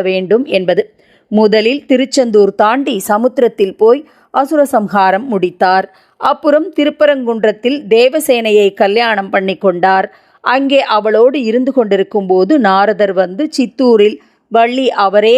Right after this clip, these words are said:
நினைவாக பிரேமையில் உருகி கொண்டிருப்பதை சொன்னார். ஆகையால் திருப்பரங்குன்றம் கோயிலில் அவர் வள்ளி தேவசேனா சமேதராக இல்லாமல், ஒரு பக்கம் தேவசேனையும் மறுபக்கம் வள்ளிக்கு பதில்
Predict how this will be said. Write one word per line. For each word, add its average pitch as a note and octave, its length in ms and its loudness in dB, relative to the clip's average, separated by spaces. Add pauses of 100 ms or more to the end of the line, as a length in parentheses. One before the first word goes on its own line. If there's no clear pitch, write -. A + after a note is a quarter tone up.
நினைவாக A3+ 640 -2
பிரேமையில் A3+ 600 0
உருகி B3+ 380 0
கொண்டிருப்பதை G3 720 0
சொன்னார். F#3+ 560 0 (380)
ஆகையால் G3 640 0
திருப்பரங்குன்றம் A#3+ 920 0
கோயிலில் G3+ 560 0 (340)
அவர் A3+ 320 2 (240)
வள்ளி A3+ 420 -2 (140)
தேவசேனா A3+ 640 2
சமேதராக G3+ 800 0
இல்லாமல், A#3 520 0 (340)
ஒரு E4 240 2
பக்கம் C4+ 380 -2
தேவசேனையும் G#3+ 800 0
மறுபக்கம் A3+ 680 0
வள்ளிக்கு A#3 480 -2
பதில் G#3 300 0